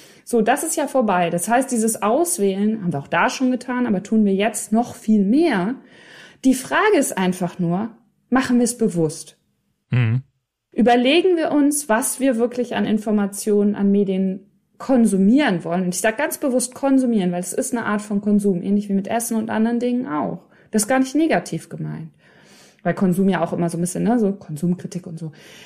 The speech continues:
Speaker 1: Ähm, und da sage ich einfach, da haben wir noch als Gesellschaft, als Individuen riesigen Aufholbedarf. Ich spreche da auch immer gern von der Medienhygiene,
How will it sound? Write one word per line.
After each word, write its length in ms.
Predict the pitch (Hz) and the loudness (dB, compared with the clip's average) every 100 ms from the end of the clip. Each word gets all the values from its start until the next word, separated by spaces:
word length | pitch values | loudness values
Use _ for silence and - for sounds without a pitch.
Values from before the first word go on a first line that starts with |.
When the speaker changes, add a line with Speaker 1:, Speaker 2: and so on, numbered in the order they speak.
| - - | -10 0
Speaker 1:
Ähm, 380 | 196 202 196 196 - - _ - | 2 4 2 -2 -12 -20 _ 2
und 280 | 254 247 | 2 2
da 260 | 226 226 320 | 0 2 2
sage 180 | 320 294 | 2 2
ich 100 | 254 | 0
einfach, 220 | 254 247 | 0 0
da 140 | 185 | 0
haben 180 | 208 294 | 2 2
wir 80 | 269 | 2
noch 180 | 233 226 | 0 -2
als 220 | 208 208 | -4 -2
Gesellschaft, 580 | 190 185 233 269 285 - | 0 2 2 0 -4 -4
als 140 | 208 | -2
Individuen 560 | 220 226 202 240 226 214 | 2 2 2 0 -2 -4
riesigen 520 | - 277 311 285 233 | 0 2 2 0 -4
Aufholbedarf. 1080 | 196 202 220 196 185 185 175 165 175 202 - - - - - - | -2 -2 0 0 0 0 0 0 0 -2 -8 -20 -20 -20 -6 0
Ich 300 | 208 208 - | 0 0 -6
spreche 240 | - 233 | -2 0
da 120 | 240 208 | 0 0
auch 80 | |
immer 160 | 220 220 | 0 2
gern 220 | 208 214 | 2 2
von 100 | 226 | 2
der 120 | 214 | 4
Medienhygiene, 1120 | 196 233 226 233 214 190 190 214 214 160 160 | 4 4 4 4 4 2 2 2 2 0 -4